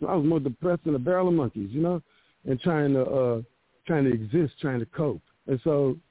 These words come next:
you know, we need that. And this whole generation with cell phones and computers creating a world of isolation and alienation, it just adds more and more to the problem. Afraid to speak to your neighbor. <laughs>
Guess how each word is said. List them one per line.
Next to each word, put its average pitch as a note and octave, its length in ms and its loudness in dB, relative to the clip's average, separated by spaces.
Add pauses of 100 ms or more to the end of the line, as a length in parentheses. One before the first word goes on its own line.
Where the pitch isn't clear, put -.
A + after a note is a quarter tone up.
you E3 100 2
know, F3 140 4
we E3 160 2
need G3+ 280 2
that. G2+ 220 -4 (480)
And B2+ 100 0
this D#3 180 0
whole E3+ 300 2
generation D#3 560 0
with A#2 100 -2 (100)
cell E3 260 2
phones D3+ 240 0
and B2+ 100 -4
computers C3 640 2 (1040)
creating D#3+ 320 2
a C3 40 2
world C#3+ 280 2
of - 180 -6
isolation E3 880 0 (360)
and A2+ 140 -2
alienation, F3 880 2 (280)
it D#3 140 0
just D3+ 200 0
adds C3 340 0
more D3 400 2
and C3+ 120 4
more C3+ 300 2
to D3 60 0
the C3+ 80 -6
problem. G#2 540 -8 (800)
Afraid D3 520 0
to A2 80 -8 (100)
speak - 340 -2
to A#2+ 60 -8
your A2+ 140 0
neighbor. A#2 520 -2 (200)
<laughs> A2+ 80 -4